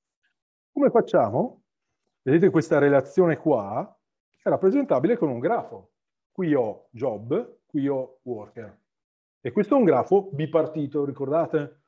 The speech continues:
Abbiamo fatto un esercizio tantissimo tempo fa.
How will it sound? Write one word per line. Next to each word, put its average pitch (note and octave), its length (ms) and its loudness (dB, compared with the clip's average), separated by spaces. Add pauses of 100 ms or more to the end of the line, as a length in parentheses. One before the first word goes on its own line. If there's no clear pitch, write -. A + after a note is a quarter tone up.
Abbiamo B2 240 -6
fatto A#2+ 260 -4
un B2+ 220 -4
esercizio B2+ 540 -4
tantissimo C3+ 500 -6
tempo A2+ 280 -8
fa. F#2 240 -14